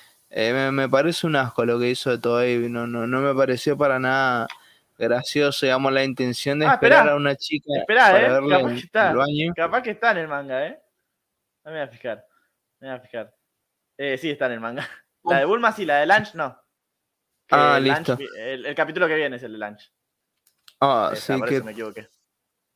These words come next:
Speaker 1: reciclaron el chiste los de Toei, peor todavía. No,
Speaker 2: Peor
Speaker 1: sí, me
Speaker 2: todavía,
Speaker 1: parece
Speaker 2: sí.
Speaker 1: un asco.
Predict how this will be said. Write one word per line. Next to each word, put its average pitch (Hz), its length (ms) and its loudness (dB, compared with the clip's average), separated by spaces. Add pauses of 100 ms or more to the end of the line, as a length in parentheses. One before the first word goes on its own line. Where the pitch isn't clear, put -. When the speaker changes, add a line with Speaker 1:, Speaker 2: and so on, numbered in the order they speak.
(120)
Speaker 1:
reciclaron 156 680 2
el 156 160 0
chiste 175 320 0
los 147 160 4
de 139 120 2
Toei, 151 360 4
peor 156 500 4
todavía. 131 460 2 (400)
No, 185 100 -2
Speaker 2:
Peor 180 200 6
Speaker 1:
sí, 165 120 0
me 143 60 6
Speaker 2:
todavía, 135 200 4
Speaker 1:
parece 175 200 0
Speaker 2:
sí. 127 100 -10
Speaker 1:
un 147 80 -6
asco. 120 180 -6